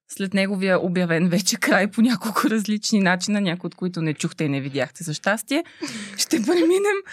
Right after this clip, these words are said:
към това да ви запознаем с авторските рубрики на Ния, Жоро и Бети, които ще ви разкажат малко повече за тях и след това аз последна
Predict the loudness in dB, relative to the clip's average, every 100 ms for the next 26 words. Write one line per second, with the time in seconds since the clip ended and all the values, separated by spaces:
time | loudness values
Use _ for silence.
0 | -14 -16 -4 2 2 2 2 4 2 -2
1 | -4 0 2 4 2 0 -4 -2 0 4
2 | 4 4 2 0 0 -2 -6 -6 -2 0
3 | -2 -4 -2 0 2 2 2 2 0 -2
4 | -2 -2 -2 -4 -2 -4 -2 -4 -2 -2
5 | -6 -8 -8 -6 -4 -4 -4 -6 -4 -6
6 | -2 -2 0 -2 -2 -2 -2 -4 -2 -2
7 | -4 -8 -6 -6 -6 -6 -8 -4 0 0
8 | 0 -2 -4 -10 -20 -20 _ _ -10 -2
9 | 2 2 2 0 -2